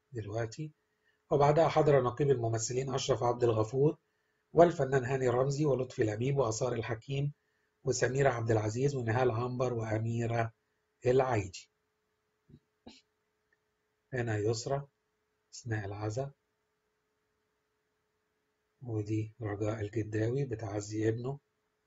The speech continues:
وهنا هالة صدقي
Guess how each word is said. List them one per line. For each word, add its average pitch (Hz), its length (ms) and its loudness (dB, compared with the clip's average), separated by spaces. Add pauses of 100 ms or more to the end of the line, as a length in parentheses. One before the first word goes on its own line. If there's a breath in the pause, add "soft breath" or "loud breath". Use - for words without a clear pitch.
(2500)
وهنا 110 440 -4
هالة 110 120 -2
صدقي 117 500 -8